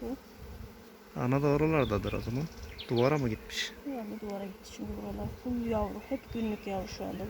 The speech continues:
Speaker 1: uçta. Yakınlaştıracağım mı?
Speaker 2: Günlük yavruyu gösterebilir
Speaker 1: Boşluk
Speaker 2: miyiz ki?
Speaker 1: var. Netleştirince gözüküyor mu?
Speaker 2: Çevir biraz daha yukarı doğru.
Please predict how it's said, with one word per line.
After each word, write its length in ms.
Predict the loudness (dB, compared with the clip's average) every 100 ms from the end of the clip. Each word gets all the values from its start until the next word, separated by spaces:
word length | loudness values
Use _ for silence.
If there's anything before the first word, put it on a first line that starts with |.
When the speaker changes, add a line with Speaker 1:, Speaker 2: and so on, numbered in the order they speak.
| -6
Speaker 1:
uçta. 220 | -10 -10 -12 -14 -16 -16 -16 -12 -8 -2
Yakınlaştıracağım 680 | 0 4 2 2 0 0 2
mı? 80 | 0 -4 -4 -6 -6 -6 -10 -14 -14 -8
Speaker 2:
Günlük 300 | 0 0 2
yavruyu 360 | 2 2 4 4
gösterebilir 460 | 2 0 -2 6 8
Speaker 1:
Boşluk 180 | 8
Speaker 2:
miyiz 180 | 4 0
ki? 80 | 0
Speaker 1:
var. 200 | 0 0 2
Netleştirince 560 | 2 4 2 6 6 6
gözüküyor 380 | 4 0 0
mu? 60 | 0 0 -8 -14 -6
Speaker 2:
Çevir 380 | 4 6 6 6
biraz 280 | 6 6
daha 120 | 4 4
yukarı 360 | 4 2 2
doğru. 240 | 0 0